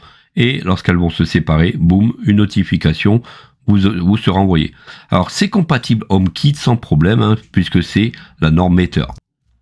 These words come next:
Alors un petit outil, un petit extracteur tout pointu, donc vous sera livré, faites bien attention à le garder précieusement, puisqu'il va vous servir à activer justement le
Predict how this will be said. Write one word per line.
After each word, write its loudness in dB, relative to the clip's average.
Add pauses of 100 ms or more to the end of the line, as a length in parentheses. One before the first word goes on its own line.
(240)
Alors -2
un 0
petit -2
outil, 2
un -2
petit -4
extracteur -2
tout 0
pointu, 0 (220)
donc 0
vous 2
sera 0
livré, 0
faites 0
bien 2
attention 0 (420)
à 0
le 0
garder 2
précieusement, 0 (360)
puisqu'il -2
va 4
vous 0
servir 2 (300)
à 0
activer 0 (120)
justement 0 (380)
le 0